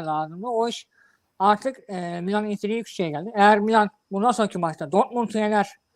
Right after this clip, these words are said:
Paris Saint-Germain Newcastle maçı berabere biterse Milan kesin olarak çıkıyor beşinci haftada. Son haftaya kalmadan. Ne oluyor? Milan sekiz puan oluyor.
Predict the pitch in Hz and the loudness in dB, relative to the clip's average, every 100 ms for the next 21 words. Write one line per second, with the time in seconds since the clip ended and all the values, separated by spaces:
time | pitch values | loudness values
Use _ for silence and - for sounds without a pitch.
0 | _ - - _ _ 208 214 220 233 226 | _ -20 -20 _ _ 6 6 4 -4 -8
1 | 233 220 196 208 208 247 - 196 170 - | -6 -6 -6 -6 -2 -4 -4 -10 -10 -10
2 | 147 156 160 165 208 254 240 233 254 240 | -10 -4 -2 -2 -4 -4 -4 -2 -4 -4
3 | 233 240 247 220 233 208 220 226 214 - | 0 0 0 -2 -8 -6 -2 -2 -4 -6
4 | 180 135 - _ _ 180 - 170 160 - | -6 -6 -8 _ _ -6 -4 0 0 0
5 | 123 113 _ _ _ _ - 214 180 240 | -10 -12 _ _ _ _ 2 4 4 0
6 | 214 190 165 131 120 _ _ _ _ _ | 0 -2 -2 -4 -10 _ _ _ _ _
7 | _ _ _ _ _ _ 240 226 220 233 | _ _ _ _ _ _ 4 6 4 4
8 | 226 233 196 226 - - 196 151 147 185 | 6 4 4 -2 -4 0 2 2 0 -2